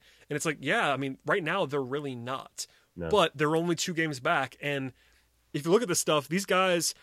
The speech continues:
Speaker 1: not everything's gonna be fixed. Like, suddenly Daisy's not gonna be a great, you know, all-star player. But if you look at the numbers versus baselines and what they've done so far, it should improve, and they're not down eight games in the division. So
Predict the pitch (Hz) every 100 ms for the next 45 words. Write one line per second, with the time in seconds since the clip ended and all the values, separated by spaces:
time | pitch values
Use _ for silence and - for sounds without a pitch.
0 | _ 170 240 254 202 170 143 120 - 127
1 | - 147 135 - - 180 175 143 151 147
2 | 139 131 131 127 117 131 131 - _ -
3 | 135 120 120 127 - 120 - 208 147 127
4 | - - - _ _ _ 180 160 - _
5 | _ _ _ _ _ - - 156 156 185
6 | 196 170 160 165 160 - 156 139 117 143
7 | 151 - 151 143 143 143 139 - - 135
8 | 135 135 143 156 135 117 123 120 117 -
9 | _ _ _ _ _ _ - 208 - -
10 | - 180 226 139 180 254 _ _ _ -
11 | 175 - 131 120 208 - - _ _ _
12 | _ 151 156 151 151 - _ _ 135 139
13 | 135 147 156 143 160 160 160 180 170 196
14 | 175 262 131 120 - 143 139 139